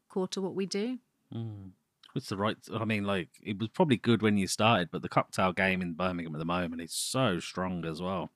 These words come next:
Speaker 1: Completely transformed.
Speaker 2: Like, we've got, like, top fifty cocktail bar lists. They're pretty much all the big players are in there now.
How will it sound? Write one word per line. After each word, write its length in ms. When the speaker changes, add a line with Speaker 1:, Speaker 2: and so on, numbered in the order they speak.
Speaker 1:
Completely 440
transformed. 460
Speaker 2:
Like, 160
we've 120
got, 200
like, 220
top 280
fifty 260
cocktail 460
bar 260
lists. 360
They're 160
pretty 200
much 240
all 140
the 80
big 160
players 340
are 80
in 160
there 160
now. 360